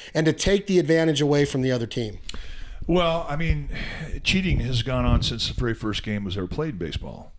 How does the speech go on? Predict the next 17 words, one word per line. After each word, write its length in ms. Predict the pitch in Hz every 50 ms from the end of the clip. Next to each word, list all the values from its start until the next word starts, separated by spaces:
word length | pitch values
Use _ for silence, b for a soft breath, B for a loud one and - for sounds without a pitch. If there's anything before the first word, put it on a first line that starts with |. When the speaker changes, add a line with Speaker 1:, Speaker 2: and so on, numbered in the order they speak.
| - -
Speaker 2:
And, 300 | 101 101 98 92 92 90
uh, 240 | 95 92 92 90 - b b b b b b b b b b b b b
you 100 | - 120
know, 100 | 110 104
if 140 | 101 - 127
you 220 | 123 135 160 175
could 720 | 165 - 156 131 127 120 117 117 113 104 101 104 - -
know 260 | 107 117 120 127 123
what 200 | 127 131 135 127
was 160 | 110 110 -
coming, 340 | - - - 107 104 113 123 107
if 140 | 92 -
you 80 | 123 123
had 140 | 135 131 117
a 40 | 107
way 460 | 104 104 113 117 120 113 113 110 110
to, 580 | - - - 113 104 101 101 98 98 98 101